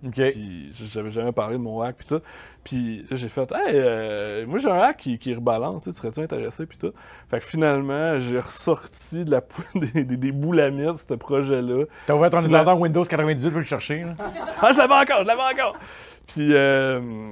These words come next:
Speaker 2: enfin, c'est ça, fait que je l'ai retravaillé, puis tout. Puis là, ben, au fil du temps, j'ai trouvé d'autres, d'autres affaires à modifier. Puis là, j'ai, j'ai fait, « Chris,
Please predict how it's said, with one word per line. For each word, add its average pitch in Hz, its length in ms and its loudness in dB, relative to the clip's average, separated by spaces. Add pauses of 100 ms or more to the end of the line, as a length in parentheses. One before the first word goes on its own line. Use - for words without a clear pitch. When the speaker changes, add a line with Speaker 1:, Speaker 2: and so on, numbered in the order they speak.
(140)
Speaker 2:
enfin, 135 160 0
c'est 151 100 -4
ça, 160 200 2
fait 160 80 0
que 131 80 2
je 127 40 -6
l'ai 127 60 0
retravaillé, 123 540 0
puis - 100 -20
tout. 160 160 -2
Puis - 160 -12
là, 127 140 0
ben, 95 400 -8
au 107 60 -12
fil 143 180 -4
du 120 100 -10
temps, 147 200 -2
j'ai 127 100 -6
trouvé 123 280 -6
d'autres, 127 300 -2 (140)
d'autres 127 340 -4
affaires 135 200 -4
à 131 120 -2
modifier. 110 380 -10
Puis - 120 -12
là, 151 120 0
j'ai, 135 80 -4 (220)
j'ai 113 100 -14
fait, « 123 200 -12
Chris, 294 200 -16